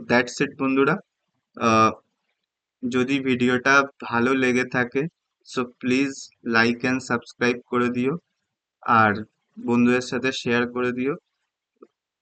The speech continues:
তাহলে আমি আরো মোটিভেশন পাবো এরম ভিডিও বানানোর। আরো এরকম ভিডিও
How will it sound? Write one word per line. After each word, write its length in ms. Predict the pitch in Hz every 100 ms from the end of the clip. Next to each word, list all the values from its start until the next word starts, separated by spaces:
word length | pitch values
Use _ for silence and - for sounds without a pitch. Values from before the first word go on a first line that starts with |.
| _ -
তাহলে 300 | 107 110 127
আমি 200 | 123 131 175 _ _ _ _ _
আরো 220 | 117 120
মোটিভেশন 640 | 139 120 113 113 110 127 120
পাবো 300 | 120 135 156
এরম 360 | 120 120 123
ভিডিও 400 | 120 117 120 151
বানানোর। 420 | 127 107 104 104 - -
আরো 340 | 117 123 131
এরকম 460 | 131 131 127 143 135
ভিডিও 400 | 120 120 131